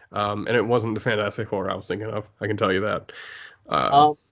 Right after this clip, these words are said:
Speaker 2: so at least, at least Fatal Fury, Tekken, Street Fighter,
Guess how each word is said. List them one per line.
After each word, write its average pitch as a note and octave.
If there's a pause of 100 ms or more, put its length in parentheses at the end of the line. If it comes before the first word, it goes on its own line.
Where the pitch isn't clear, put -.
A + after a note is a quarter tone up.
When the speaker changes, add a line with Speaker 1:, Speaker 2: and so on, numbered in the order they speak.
Speaker 2:
so F#3
at F#3
least, C4
at D#3+
least E3+ (320)
Fatal E3+
Fury, A2+ (220)
Tekken, A#2
Street -
Fighter, G#2+